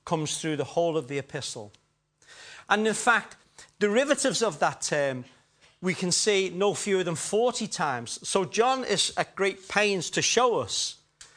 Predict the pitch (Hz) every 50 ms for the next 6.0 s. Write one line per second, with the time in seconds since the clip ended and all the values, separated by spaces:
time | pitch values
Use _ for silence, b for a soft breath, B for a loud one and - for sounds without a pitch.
0 | B B B B B B _ 202 202 - 185 160 170 220 262 277 269 240 190 -
1 | - - 208 202 151 - 170 196 180 185 196 233 247 254 247 202 220 202 180 175
2 | - - _ _ _ - 170 175 202 214 220 208 208 208 185 190 202 208 190 190
3 | 180 175 151 123 - - 185 170 147 131 117 - b b b b b - - -
4 | - - 240 - 165 175 - - 208 190 - - - - 202 202 196 202 196 185
5 | - - - _ 156 156 160 175 175 175 170 175 160 131 - - - - - -